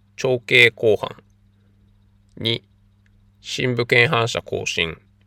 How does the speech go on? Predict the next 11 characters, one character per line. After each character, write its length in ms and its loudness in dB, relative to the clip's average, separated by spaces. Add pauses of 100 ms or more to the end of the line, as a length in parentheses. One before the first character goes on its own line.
(1400)
三、 340 -4 (760)
手 100 -4
袋 380 -2
靴 260 -10
下 220 -2
型 240 -2
感 180 -2
覚 220 -6
障 240 -4
害。 240 -8 (1400)
四、 240 -2